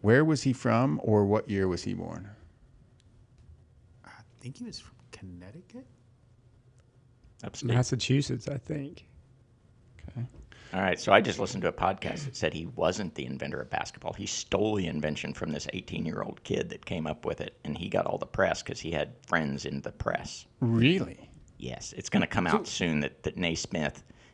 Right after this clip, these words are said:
Speaker 3: there's a book that just got published. It's called Nay, N A Y,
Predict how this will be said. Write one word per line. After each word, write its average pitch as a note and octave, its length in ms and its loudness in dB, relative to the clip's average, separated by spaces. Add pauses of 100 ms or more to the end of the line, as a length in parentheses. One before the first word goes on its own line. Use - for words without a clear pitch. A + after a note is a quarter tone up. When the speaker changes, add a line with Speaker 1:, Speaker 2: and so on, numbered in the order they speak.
Speaker 3:
there's G2+ 160 8
a G2+ 60 6
book G#2 320 6
that F2+ 120 -4
just F#2+ 220 2
got A#2 140 2
published. - 300 0
It's F2 160 -2
called E2 300 0 (500)
Nay, E2 640 2 (340)
N E2 120 0
A D#2 140 0
Y, D2 540 4